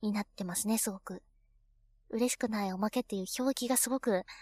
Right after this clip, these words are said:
合ってるなっていうような内容になってますね。はい。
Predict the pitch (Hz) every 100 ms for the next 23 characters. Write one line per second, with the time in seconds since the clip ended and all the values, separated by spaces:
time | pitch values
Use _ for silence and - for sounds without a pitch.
0 | - - 202 - 202 180 202 - 214 190
1 | 190 170 175 185 190 196 196 208 196 180
2 | - 190 226 - _ _ - 202 202 233
3 | 254